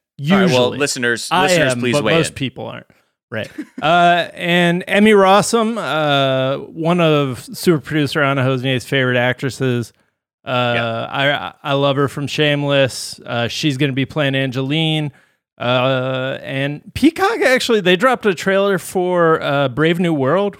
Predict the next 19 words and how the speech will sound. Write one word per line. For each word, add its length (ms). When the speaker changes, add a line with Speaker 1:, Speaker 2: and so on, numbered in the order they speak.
Speaker 1:
which 200
is, 320
like, 240
a, 260
uh, 400
it's 120
based 320
on 600
the 800
book 480
by 300
Aldous 280
Huxley, 680
uh, 260
about 280
a 340
post-apocalyptic 920
future 800
where 380